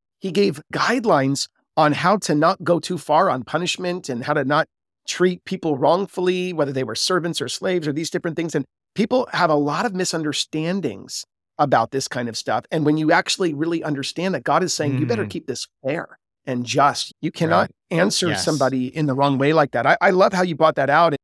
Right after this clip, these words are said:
Speaker 1: And I think there's one more thing I would just say about the nature of God is he's always holy and just, but he's merciful and compassionate. And in Leviticus sixteen,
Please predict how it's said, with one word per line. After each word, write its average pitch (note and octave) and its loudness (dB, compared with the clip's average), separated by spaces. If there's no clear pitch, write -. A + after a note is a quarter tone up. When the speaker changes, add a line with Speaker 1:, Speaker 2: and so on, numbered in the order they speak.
Speaker 1:
And E3+ 6
I E3 6
think C4 0
there's A#3 -2
one G#3 2
more A3+ 2
thing G#3 2
I F#3 4
would F3 2
just E3 0
say G#3 2
about C#3 2
the D3 -2
nature E3 0
of C#3+ -2
God F3+ 2
is C#3+ -4
he's F3 -4
always A3+ 2
holy F#3 2
and B2+ -2
just, C3+ -6
but E3 -2
he's - -4
merciful D3+ -2
and C3+ -4
compassionate. B2+ -4
And F3 -2
in C#3+ 2
Leviticus D#3 0
sixteen, - -4